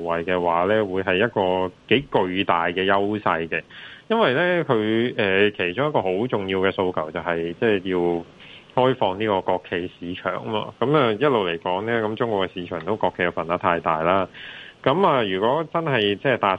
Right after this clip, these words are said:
成呢個訴求呢，咁其實呢就會啟動咗一啲商機俾一啲美國嘅公司嘅。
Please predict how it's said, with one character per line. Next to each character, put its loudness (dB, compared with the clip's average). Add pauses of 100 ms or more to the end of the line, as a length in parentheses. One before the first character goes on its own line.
成 -4
呢 -4
個 0
訴 -2
求 -6
呢， 2
咁 -2
其 -2
實 -2
呢 2
就 2
會 2 (220)
啟 2
動 0
咗 4
一 2
啲 -6
商 -2
機 0
俾 0
一 0
啲 -4
美 -6
國 -4
嘅 -2
公 -4
司 -6
嘅。 -2